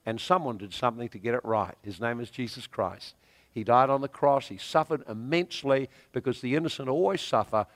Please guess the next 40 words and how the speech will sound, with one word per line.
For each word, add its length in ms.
when 180
someone 420
else 180
sins. 480
And 140
so 200
he 120
suffered. 360
He 80
took 280
the, 200
the 120
pain 320
on 100
the 80
cross 540
so 180
you 360
and 100
I, 480
if 100
we 220
would 260
repent 800
and 140
have 100
a 80
heart 640
towards 460
God 460
to 100
trust 540
him, 280
then 400
he 160
says, 320
"I've 180
dismissed 600
the 60
matter. 420